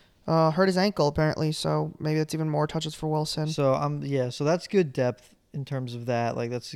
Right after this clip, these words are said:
Speaker 2: just, I'm glad I have that flex option right now 'cause I, I, I really <laughs> needed it. And then McPherson and the Niners defense,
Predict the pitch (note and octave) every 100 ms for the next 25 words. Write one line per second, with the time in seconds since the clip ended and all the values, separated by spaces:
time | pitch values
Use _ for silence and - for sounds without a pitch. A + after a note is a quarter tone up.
0 | C#3+ C3 B2+ C3+ C3+ C3+ B2+ B2+ B2+ B2+
1 | B2+ B2 - _ _ _ _ - C3+ B2
2 | C#3 B2 A#2+ C3 B2+ B2 A#2+ B2 A#2+ B2
3 | B2+ _ _ _ _ - C#3 C#3 C3+ B2+
4 | - C3+ C3 - - C3 C3+ - - B2
5 | - _ _ - - _ B2+ D3 D3+ -
6 | D#3 D3 - D3+ C3+ B2+ B2 A#2+ A#2+ A#2
7 | - B2 - B2+ A#2+ -